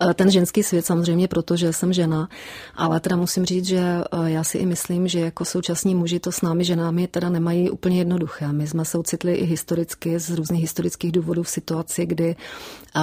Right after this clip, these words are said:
vlastně my ženy jsme často velmi aktivní a v podstatě se nám jako ani nechce rodit děti a už vůbec se nám nechce být třeba na mateřských dovolených a v podstatě manipulujeme do muže, do,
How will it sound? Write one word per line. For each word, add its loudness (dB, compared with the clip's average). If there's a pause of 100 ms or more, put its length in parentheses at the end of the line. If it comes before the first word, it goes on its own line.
vlastně 0
my 2
ženy 0
jsme 0
často -2
velmi -2
aktivní 2
a -4
v -10
podstatě -4
se -2
nám 2
jako -2
ani 2
nechce -2
rodit -2
děti 2
a 2
už 0
vůbec 0
se -2
nám 0
nechce -4
být -4
třeba -4
na -2
mateřských 0
dovolených 0
a -4
v -8
podstatě -2
manipulujeme 0
do 0
muže, 0
do, 0